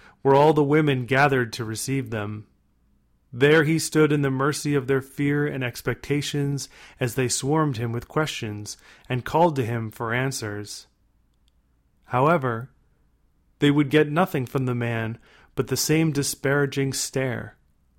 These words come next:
It was as if he were intoxicated or out of his mind, in the way that his eyes met each of them and yet appeared to do nothing more. No register, no recognition,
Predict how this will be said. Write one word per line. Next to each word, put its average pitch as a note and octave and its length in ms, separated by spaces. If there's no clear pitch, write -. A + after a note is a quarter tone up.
It C#3+ 80
was C#3+ 240
as C3+ 200
if D#3+ 200
he D#3+ 120
were C#3 200
intoxicated A#2+ 1080
or C#3+ 140
out C#3+ 160
of D3 80
his B2+ 160
mind, A#2 640
in C#3+ 120
the D3+ 80
way E3 180
that D#3 140
his D3 160
eyes C#3 420
met C3+ 260
each D#3+ 280
of A#2 140
them G#2+ 260
and A2 180
yet B2+ 200
appeared D3+ 400
to C#3 80
do C#3 180
nothing C#3+ 360
more. A#2+ 560
No C3+ 140
register, C3 840
no D3+ 160
recognition, C3 960